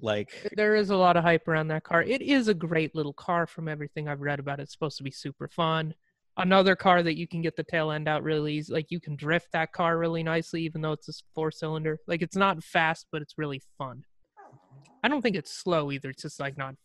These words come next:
Speaker 2: fast, fast. Anyway.
Speaker 1: Yeah.
Speaker 2: So, yeah, these boots, they're something that we haven't really done before is
Speaker 1: Yeah.
Speaker 2: this kind of a shoe.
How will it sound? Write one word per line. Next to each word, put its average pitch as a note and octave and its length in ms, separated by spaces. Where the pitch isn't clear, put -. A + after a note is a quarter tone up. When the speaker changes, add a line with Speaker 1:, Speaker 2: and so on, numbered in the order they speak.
Speaker 2:
fast, C#3 340
fast. - 320
Anyway. D#4 240
Speaker 1:
Yeah. C3+ 240
Speaker 2:
So, C4 40
yeah, C4 200
these A3 260
boots, C4 480
they're A3 320
something A#3 580
that G3 80
we G3 140
haven't F#3+ 300
really E3+ 260
done E3 320
before D3+ 340
is C#3 80
Speaker 1:
Yeah. C#3 140
Speaker 2:
this - 100
kind D3+ 260
of C#3+ 100
a C#3 40
shoe. C#3+ 340